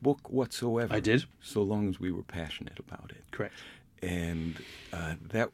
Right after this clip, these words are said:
Speaker 1: made it both, uh, w-, wider open, more difficult.
Speaker 2: Yeah.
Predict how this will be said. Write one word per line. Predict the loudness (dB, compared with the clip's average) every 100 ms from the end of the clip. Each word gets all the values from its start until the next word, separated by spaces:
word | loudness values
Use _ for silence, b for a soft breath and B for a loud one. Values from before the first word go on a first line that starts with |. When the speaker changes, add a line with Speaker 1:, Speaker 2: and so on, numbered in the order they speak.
| 0
Speaker 1:
made | 2 4
it | 2 0
both, | 2 2 0 -4 -8
uh, | -4 -4 -4 -6 -8 -10 -16 -14 -10
w-, | -8 -6
wider | -4 0 2 6 6 6
open, | 6 6
more | 6 6
difficult. | 2 -4 -10 -12 4
Speaker 2:
Yeah. | 6